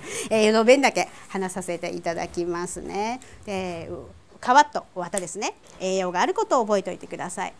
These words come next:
で、お時間が余裕があればピーラーでして、少し緑を残す。急いでる時は思いっきり剥いちゃって、炒め物、煮物、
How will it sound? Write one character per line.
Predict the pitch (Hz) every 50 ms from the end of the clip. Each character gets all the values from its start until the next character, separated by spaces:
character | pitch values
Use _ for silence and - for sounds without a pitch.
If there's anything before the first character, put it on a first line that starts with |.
| - - - - - - -
で、 | - - -
お | - 277
時 | 269 339 403
間 | - - 349 403 392 381
が | 392 392
余 | 339 349 370 381
裕 | 403
が | 427 427 403 453 466
あ | 466 453
れ | 403
ば | 381 302 262
ピ | - - 269
ー | 247 220 226 220 208
ラ | 208 196 190 185
ー | 185 180
で | 180 170 160
し | - - - -
て、 | - - 359 403 427 415 - - 247 -
少 | 269
し | - - 202
緑 | 190 208 247 294 359 381 349 302 269
を | 233 196
残 | 180 175 170 - 262 302
す。 | - - - - - - - -
急 | - - - 285 359
い | 427
で | 508 403
る | 320
時 | 240 262 -
は | - -
思 | 165 165 180 202
い |
っ | 233
き | 226 - -
り | 277 320
剥 | 311 320 320
い | 320
ち | 311 -
ゃ | 320
っ | 320
て、 | - - 339 330 - - - - - - - - - -
炒 | 220 220 262 240
め | 226 233 233
物、 | 233 233 226 226 240 240
煮 | - 208 202 214
物、 | 220 233 247 247 262 269